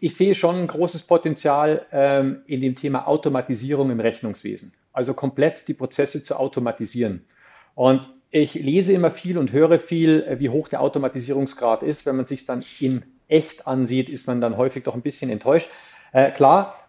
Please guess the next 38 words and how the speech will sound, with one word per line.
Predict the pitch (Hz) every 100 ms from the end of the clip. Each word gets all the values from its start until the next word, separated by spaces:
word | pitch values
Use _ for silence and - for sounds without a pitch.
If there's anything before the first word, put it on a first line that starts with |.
| -
bei | 139 135 135
Systemen, | - 156 - 180 147
wie | 147
ihr | 180 185
habt, | -
funktioniert | 165 151 143 170 180
es, | 175
äh, | - -
Einnahmenüberschussrechnung. | 139 131 131 139 135 147 202 196 175 165 151 - 160
Klar, | 151 127 135
da | 151
habe | 135
ich, | 135 -
aber | 127 127 - -
sobald | - 139 131 -
ich | 147
natürlich | 135 - 139 -
in | -
Unternehmen | 131 131 160
reingehe, | 139 139 131 131
mit | 131 -
Vorsystemen, | 147 143 143 147 139 131
Hauptsystemen, | 147 - 139 139 135 135
Nebensystemen | 147 143 139 - 135 135 135 165 -
und | 135
so | 135
weiter, | 131 131 - - _
dann | - 160 165
wird's | 151 -
schwierig. | 156 214 208 -
Ich | 240 - - -
wünsche | 151 196 190
mir | 156
immer | 151 208 190
noch, | 127 131 -
äh, | 139 131 131 131 131
die, | 135 123 120 120 -
die | 120